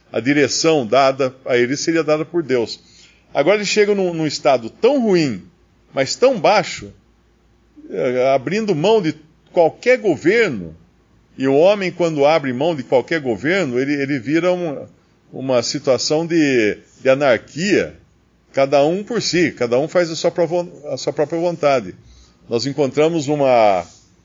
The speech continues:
uma passagem muito, muito significativa no final do livro de Juízes,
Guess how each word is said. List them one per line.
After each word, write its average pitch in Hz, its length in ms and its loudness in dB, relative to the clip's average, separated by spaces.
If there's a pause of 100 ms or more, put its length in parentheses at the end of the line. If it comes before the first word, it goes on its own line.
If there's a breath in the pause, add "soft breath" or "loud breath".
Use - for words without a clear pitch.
(360)
uma 110 120 -6
passagem 127 540 0
muito, 147 420 -2
muito 135 260 -6
significativa 135 640 -2
no 135 100 -2
final 135 320 0
do 123 100 -4
livro 120 200 -4
de 113 120 -4
Juízes, 107 680 -6